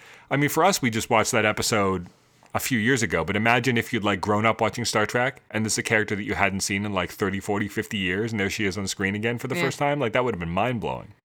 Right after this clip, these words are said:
Speaker 1: you know?
Speaker 2: Yeah, yeah.
Speaker 1: Um, I feel like it was, it was a, it was just a, it was a really good episode too. Like, the stuff between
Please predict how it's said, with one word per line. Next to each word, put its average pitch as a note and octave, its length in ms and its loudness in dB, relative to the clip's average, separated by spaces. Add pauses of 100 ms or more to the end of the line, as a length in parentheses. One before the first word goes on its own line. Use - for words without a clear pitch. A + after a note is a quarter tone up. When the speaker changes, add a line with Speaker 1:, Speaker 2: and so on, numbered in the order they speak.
Speaker 1:
you - 60 -8
know? F#3+ 60 2
Speaker 2:
Yeah, E3 100 0 (240)
yeah. E3+ 140 0 (220)
Speaker 1:
Um, F#2+ 420 0 (300)
I D3 100 4
feel E3+ 160 0
like A3 140 2
it F3+ 40 2
was, C3+ 180 2 (180)
it - 120 0
was B2 160 0
a, A#2+ 180 4
it - 60 -12
was B2 100 -2
just - 180 -2
a, C#3 140 2
it C3+ 60 2
was B2+ 100 2
a C#3+ 40 0
really D3 180 4
good C#3 160 4
episode G#2 400 0
too. A2+ 160 0
Like, D#2 220 -4
the - 60 -6
stuff C3 240 0
between C3 500 -4